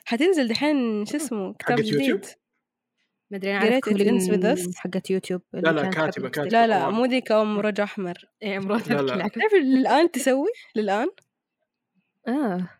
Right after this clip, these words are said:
Speaker 2: لا، آه، كو-، آه، ترى عندي كل كتبها. كنت، آه، إذا،
Speaker 1: It
Speaker 2: آه،
Speaker 1: Ends
Speaker 2: لما
Speaker 1: With
Speaker 2: أروح
Speaker 1: Us.
Speaker 2: أمريكا أشتريها.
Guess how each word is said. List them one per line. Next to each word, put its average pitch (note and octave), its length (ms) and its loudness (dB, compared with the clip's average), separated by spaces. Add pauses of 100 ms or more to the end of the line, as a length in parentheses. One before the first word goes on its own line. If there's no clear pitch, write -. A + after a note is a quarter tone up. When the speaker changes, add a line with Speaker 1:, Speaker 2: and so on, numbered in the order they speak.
(140)
Speaker 2:
لا، D3+ 380 -2
آه، C#3+ 540 -2
كو-، C3+ 140 -6
آه، D#3+ 300 -2
ترى D#3+ 240 -4
عندي G#3+ 140 2
كل G3 100 -4
كتبها. F3 480 -6 (200)
كنت، D#3 280 -8
آه، D3 320 -2
إذا، D3+ 240 -4
Speaker 1:
It A3+ 260 0
Speaker 2:
آه، C#3+ 60 -4
Speaker 1:
Ends B3 320 2
Speaker 2:
لما A#3 120 4
Speaker 1:
With A#3 40 2
Speaker 2:
أروح F3+ 100 2
Speaker 1:
Us. - 20 2
Speaker 2:
أمريكا F3 280 0
أشتريها. C#3+ 380 -6